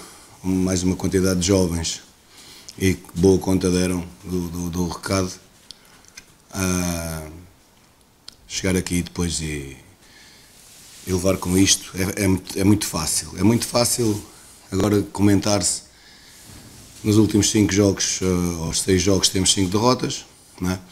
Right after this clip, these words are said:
E esta viragem do, do campeonato, de facto, está a trazer coisas diferentes. Nós começámos com uma expulsão. Há dois anos estava, que estou aqui, não tínhamos um cartão vermelho.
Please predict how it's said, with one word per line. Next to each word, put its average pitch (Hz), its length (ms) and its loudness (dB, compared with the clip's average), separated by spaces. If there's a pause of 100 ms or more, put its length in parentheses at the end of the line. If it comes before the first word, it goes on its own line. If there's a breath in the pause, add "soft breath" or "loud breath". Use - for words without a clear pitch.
(920 loud breath)
E 98 640 8
esta 98 220 0
viragem 101 400 2
do, 95 220 0
do 92 80 0
campeonato, 101 580 0 (420)
de - 60 -12
facto, 98 240 -2
está - 200 -10
a - 20 -4
trazer 98 440 4 (760)
coisas 95 580 2 (180)
diferentes. 90 560 0
Nós 80 200 -2
começámos 95 480 -2
com - 80 -6
uma 95 100 2
expulsão. 92 560 0
Há 90 60 -2
dois 110 200 2
anos 107 140 2
estava, 101 300 -2
que - 100 -14
estou 98 160 4
aqui, 123 300 2 (420 loud breath)
não 104 140 6
tínhamos 107 280 6
um 107 120 6
cartão 101 280 2
vermelho. 104 380 4